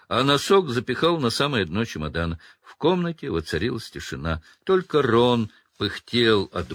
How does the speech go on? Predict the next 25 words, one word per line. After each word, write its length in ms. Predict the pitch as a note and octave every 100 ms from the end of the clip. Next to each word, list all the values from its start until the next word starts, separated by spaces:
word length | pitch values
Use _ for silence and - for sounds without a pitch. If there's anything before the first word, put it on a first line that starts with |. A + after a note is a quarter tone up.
| -
боли 460 | G2 D#3 E3 D#3 D#3+ _ _
и 120 | - A#2+
злости. 800 | F#2 E2 D2+ C#2+ C2 - F2 _ _ _ _ _ _ _ _ _ _ _ _ -
Короста 480 | D3+ F3+ E3+ -
съежилась 760 | E2+ - F2+ F2 F2+ D#2+ - -
у 60 | -
него 200 | E2+ E2
в 60 | D#2
руках. 480 | D#2+ - E3+ -
Гарри 380 | D#2 D3+ E3+ A#2
давно 440 | D#2+ F#2 F2 G2+ G2
ее 200 | G2 G#2
не 120 | C#3+
видел, 320 | F#3+ E3+ D#3
и 60 | C#3+
сердце 500 | - C#3+ D#3+ - C3+
у 40 |
него 180 | C#3 C3+
зашлось 560 | G#2 G2+ - A#2 A#2
от 140 | G2+ D#2
жалости. 580 | - F#2+ F#2+ F2 - F2+
Крыса 480 | - C3+ B2 -
похудела 920 | D#2+ - - C3+ B2 C#3 E3 D#3+ D3+ -
и 140 | -
осунулась, 920 | D#3 C#3 - D#3+ D#3+ D#3 D3+ - _